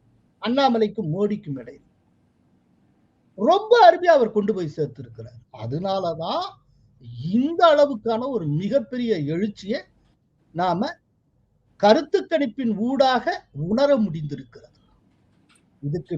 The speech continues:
பின்னால அண்ணாமலையுடைய உழைப்பு அசாதாரணமானது. அவர் பாதி நாள் தூங்கினதே கிடையாது, எனக்கு நல்லா தெரியும். ஃபேமிலியை விட்டுட்டு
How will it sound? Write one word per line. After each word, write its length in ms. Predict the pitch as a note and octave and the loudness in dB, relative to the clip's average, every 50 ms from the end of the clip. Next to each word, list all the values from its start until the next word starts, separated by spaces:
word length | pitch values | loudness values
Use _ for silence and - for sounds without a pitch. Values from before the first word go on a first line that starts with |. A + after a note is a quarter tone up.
| - | -10
பின்னால 500 | _ - B3+ C#4+ D#4 E4 D#4+ D4 C#4 C#4+ D#4+ E4 D4+ C#4 A#3 G3 E3 | _ -6 -6 -4 -2 -2 -2 -2 0 0 2 2 2 2 0 -2 -2
அண்ணாமலையுடைய 680 | D3+ D#3+ F#3+ A3 B3+ C4 A#3+ A3+ G#3 F#3 D#3+ E3 D#3 C#3 C3 | -4 -4 -6 -4 -4 -4 -4 -4 -6 -6 -4 -4 -4 -4 -4
உழைப்பு 440 | B2+ C#3+ F#3+ B3 D4+ D#4 D#4 _ C4 G3 | -4 0 2 2 2 0 -2 _ -4 -2
அசாதாரணமானது. 880 | D#3 D#3+ D#3+ - - D#4 F4 E4 E4 C4 - C#3+ C3+ C3 A#2 A2+ _ _ _ _ _ _ _ _ _ _ _ _ _ _ _ _ _ _ _ _ _ _ _ _ _ _ _ _ _ _ _ _ _ _ _ _ _ | -2 -4 -6 -2 0 2 2 2 0 -2 -6 -6 -8 -18 -20 -20 _ _ _ _ _ _ _ _ _ _ _ _ _ _ _ _ _ _ _ _ _ _ _ _ _ _ _ _ _ _ _ _ _ _ _ _ _
அவர் 180 | - B2 B2+ C3+ - | -14 -12 -12 -8 -4
பாதி 280 | - D#3 D#3+ E3 F3 | 0 0 0 0 0
நாள் 260 | F3+ G#3 G#3+ G#3 - | 0 0 0 0 -2
தூங்கினதே 440 | - G3 G3+ G#3 G3+ F#3+ F#3+ F#3+ G3 F#3 | -4 -2 -2 -2 -2 -2 -4 -6 -6 -4
கிடையாது, 320 | E3 E3 E3+ E3+ E3+ D3+ | -2 -2 0 0 0 0
எனக்கு 260 | D3+ C#3 C#3+ - - C3+ | -2 -2 -4 -4 -6 -6
நல்லா 260 | B2+ C3+ C#3+ D#3+ D#3+ D3+ | -4 -2 0 2 0 0
தெரியும். 400 | D3+ - C3+ B2 A#2+ B2 - - _ _ _ _ _ _ _ _ _ _ _ _ - | 0 -4 -8 -8 -8 -12 -16 -20 _ _ _ _ _ _ _ _ _ _ _ _ -8
ஃபேமிலியை 560 | - - E3+ G3 A#3+ C4 C4+ C#4 C#4+ C#4 C4 | 4 6 8 8 8 6 4 2 2 2 2
விட்டுட்டு 360 | B3 A#3+ G3+ - C4+ - D4 | 2 0 -4 -6 -6 -6 -4